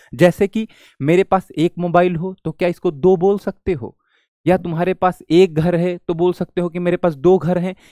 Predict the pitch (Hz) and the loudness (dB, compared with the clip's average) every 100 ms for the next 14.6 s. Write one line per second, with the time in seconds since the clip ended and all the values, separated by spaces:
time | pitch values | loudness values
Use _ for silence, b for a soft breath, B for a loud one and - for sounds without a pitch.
0 | - 190 196 151 185 202 - 196 202 - | -4 -4 -2 -2 0 -2 -2 -2 -2 -2
1 | 185 175 180 190 190 190 185 - 180 175 | -4 -2 -2 -2 -2 -4 -2 -4 -4 -4
2 | 175 165 170 226 196 - 156 147 165 220 | -2 -2 0 0 -2 -2 -4 -2 -2 -2
3 | b b - 160 151 180 160 156 156 - | b b -4 -2 0 0 -2 -2 -4 -2
4 | 226 175 165 160 139 135 113 170 196 - | -2 0 0 0 0 -2 0 -2 -2 -6
5 | 220 - 262 240 - b b - 170 185 | -8 -2 0 2 0 b b 0 2 2
6 | 165 175 143 196 202 208 147 131 - 110 | 2 0 0 0 0 0 0 -4 -4 -6
7 | - 220 220 - 233 _ 220 208 208 b | -2 -2 -2 -2 -4 _ 0 2 -2 b
8 | b - 170 160 185 190 b b - 147 | b -6 -2 0 0 -4 b b -6 0
9 | 185 175 175 185 185 185 180 185 180 180 | 0 0 0 0 0 -2 0 0 0 -4
10 | - - 131 - 175 185 185 196 165 117 | -6 -14 -10 2 2 2 -2 -2 -2 -4
11 | 151 156 160 170 170 175 170 156 156 175 | -4 -4 -4 -4 -2 0 0 2 2 2
12 | 180 185 185 - _ - 151 175 - 170 | 2 0 -4 -8 _ -6 -2 -2 0 -2
13 | 190 - 185 175 147 113 131 151 147 175 | -4 -4 -2 0 -2 -2 -4 -4 0 0
14 | 185 180 185 - 151 | 0 -4 -8 -6 -6